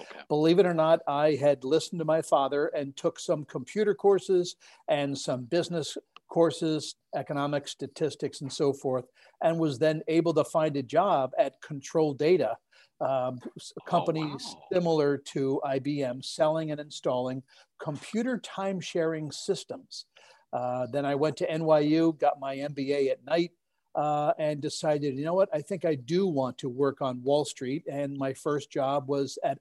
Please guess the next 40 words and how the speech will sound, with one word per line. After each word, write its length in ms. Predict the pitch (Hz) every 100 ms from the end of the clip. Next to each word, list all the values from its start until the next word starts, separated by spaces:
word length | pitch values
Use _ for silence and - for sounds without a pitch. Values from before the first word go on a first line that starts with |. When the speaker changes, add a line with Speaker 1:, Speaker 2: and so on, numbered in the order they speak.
| -
Speaker 2:
Argus 480 | 151 143 160 - - -
Research. 720 | 156 190 - 117 123 - - _ _ _ _
Uh, 420 | 131 131 135 143 135
and 160 | 135
then 220 | 139 139 - -
after 280 | 123 - 120
that, 240 | 135 165 - _ _
moved 380 | 135 135 143 131
over 240 | 143 143
to 140 | 147 -
S 200 | 143 -
and 120 | 139
P. 260 | 180 175 - _ _ _ _ _ _ _ _ - -
Speaker 1:
And, 220 | 151 147 156
and 160 | 143 147
your, 160 | 147 135
and 120 | 139
your 100 | 135
fa-, 380 | - 190 208 202
father 300 | - 180 190
was 160 | 127 120
also 480 | - - 117 104 104
on 200 | 98 98
Wall 200 | 95 92
Street, 260 | - 82 80
right? 260 | 87 107 - _ _ - - - _ -
Speaker 2:
Correct. 420 | 226 220 - -
He 380 | 156 180 185 170
came 420 | - 190 185 175
to 200 | - 170
Wall 260 | 156 170 170
Street 300 | - 175 -
back 320 | 156 156 151
in 80 | 123
nineteen 480 | 143 151 - 151
fifty-three 800 | - 170 143 147 127 - 156 160
at 120 | 143
E 160 | 147 151
F 120 | 135 -
Hutton, 420 | 170 175 170